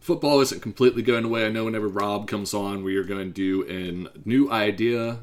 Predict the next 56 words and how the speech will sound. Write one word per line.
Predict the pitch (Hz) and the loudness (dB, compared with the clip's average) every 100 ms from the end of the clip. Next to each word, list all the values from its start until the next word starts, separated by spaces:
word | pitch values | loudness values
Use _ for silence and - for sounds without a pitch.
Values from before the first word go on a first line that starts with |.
| - | -10
It's | 92 - | -10 -6
gonna | 101 | -4
be | 92 | -4
called | 92 101 90 90 - | -4 -4 -4 -4 -4
Elevator | 110 104 107 101 | -4 -2 -2 -2
Pitch, | - 110 - - | -4 -6 -8 -8
where | 92 92 | -4 -4
we | 87 95 | -4 -4
talk | 107 98 98 | -4 -6 -6
about, | 95 95 - | -4 -4 -4
he's | 98 | -6
gonna | - 92 | -4 -6
take | - 92 | -4 -6
sixteen | - 113 - 117 107 | -4 -6 -6 -6 -6
teams, | 120 113 98 | -4 -4 -6
I'm | 80 | -6
gonna | 95 | -6
take | 90 95 | -2 -4
sixteen | - 101 - 107 101 | -2 -4 -4 -6 -6
teams. | - 104 107 - - - - | -6 -6 -6 -8 -12 -20 -12
Now | 85 | -10
he's | 85 98 - | -2 -2 0
gonna | 113 107 | -2 0
get | 123 | -2
the | - | -2
Lions | 110 135 113 101 101 | 2 4 4 2 -4
because | - 98 90 | -6 -4 -2
we've | 92 92 | -2 -2
already | 101 104 101 | 0 0 -2
heard | 101 95 | -2 -2
all | 95 101 | -4 -6
my | 101 | -4
Lions | 98 104 98 95 | -4 -4 -4 -8
opinions. | 82 107 90 78 78 - - - - - - - | -6 -6 -6 -10 -12 -14 -16 -20 -20 -20 -10 -4
But | 85 78 | -2 0
we're | 95 92 | -2 -2
each | 104 107 - | -2 -4 -2
getting | 104 92 | -4 -4
sixteen | - 104 - 107 | -4 -6 -4 -4
teams | 101 107 107 101 | -4 -4 -4 -6
and | 92 | -6
saying | 98 98 98 | -4 -4 -4
what | 95 | -4
they | 95 | -2
need | 95 95 | -2 -4
to | 92 | -4
do | 98 98 98 | -2 0 0
over | 95 | -4
the | 92 90 | -6 -4
offseason | 98 98 - 101 101 98 | -4 -4 -2 -2 -4 -6
to | 82 | -8
be | - 98 | -4 -4
more | 95 98 | -2 -6
successful | 90 87 - 92 - 98 95 | -6 -8 -6 -6 -2 -2 -2
next | 92 87 - - - - | -6 -8 -8 -12 -14 -8
season. | - 113 98 85 76 | 0 0 0 -6 -10